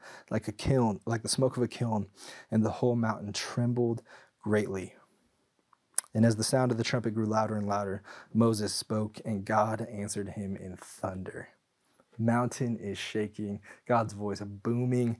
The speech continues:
from heaven. There's fire, there's smoke, and the Lord came down on Mount Sinai to the top of the mountain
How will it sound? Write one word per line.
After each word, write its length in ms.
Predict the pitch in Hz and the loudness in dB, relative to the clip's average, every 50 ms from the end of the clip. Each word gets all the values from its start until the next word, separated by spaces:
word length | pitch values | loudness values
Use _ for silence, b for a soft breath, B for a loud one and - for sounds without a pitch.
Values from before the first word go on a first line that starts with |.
| B B B B B | B B B B B
from 160 | - - 101 | -4 -4 -2
heaven. 460 | - - - - 123 117 110 117 110 107 | -2 -2 0 0 0 0 0 0 -2 -2
There's 160 | 104 98 - | -2 -4 -6
fire, 680 | - - - - - - 123 120 117 113 113 110 - _ | -8 -6 -2 0 2 2 2 2 0 0 -2 -4 -6 _
there's 200 | - 104 104 - | -4 -4 -2 -2
smoke, 480 | - - - 131 120 113 107 - - - B B B B B B | -4 -2 0 0 0 0 0 -4 -8 -16 B B B B B B
and 140 | - 107 98 | -2 -2 0
the 80 | 104 | 0
Lord 540 | 101 104 107 113 113 117 117 117 120 120 117 - B B B B B | 0 0 0 2 2 2 2 2 0 0 -2 -6 B B B B B
came 320 | - - 120 117 117 117 | 0 2 2 4 4 4
down 280 | 110 110 104 104 104 98 | 2 2 0 0 -2 -4
on 140 | 98 95 95 | -4 -4 -4
Mount 200 | 95 101 - - | -4 -4 -4 -4
Sinai 500 | - - 101 101 101 101 98 98 98 98 - - _ _ _ _ _ - - | -4 -6 -6 -6 -8 -8 -8 -8 -8 -10 -12 -14 _ _ _ _ _ -20 -16
to 80 | - - | -14 -12
the 100 | - 101 | -6 0
top 280 | - - 123 123 - | 4 4 4 4 4
of 60 | 120 | 0
the 60 | 104 101 | -2 -2
mountain 380 | 101 101 - - 104 101 - | -2 -2 -4 -6 -8 -10 -12